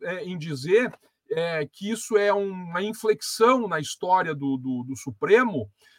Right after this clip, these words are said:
porque, é, necessariamente, o, nós não podemos esquecer que o con-, o Supremo Tribunal Federal, como direito em si, ele é um instrumento conservador na mão das classes conservadoras.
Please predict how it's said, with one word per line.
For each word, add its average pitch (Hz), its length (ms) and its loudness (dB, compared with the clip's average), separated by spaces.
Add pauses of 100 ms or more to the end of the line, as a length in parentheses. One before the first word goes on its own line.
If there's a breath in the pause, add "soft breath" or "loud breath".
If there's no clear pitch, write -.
(200 soft breath)
porque, 214 640 4
é, 180 240 0
necessariamente, 220 1400 2 (380)
o, 180 300 -2
nós 208 180 2
não 233 120 2
podemos 240 340 4
esquecer 240 380 4
que 254 80 0
o - 40 -2
con-, 220 240 2
o 196 100 -4
Supremo 220 540 0
Tribunal 196 460 2
Federal, 165 640 4
como 247 420 2 (340)
direito 175 580 2
em 151 80 -2
si, 208 400 -4 (320 soft breath)
ele 208 260 4
é 220 60 6
um 247 120 4
instrumento 226 540 0
conservador 220 920 6
na 226 120 6
mão 202 220 0
das 208 220 4
classes 196 460 0
conservadoras. 165 960 0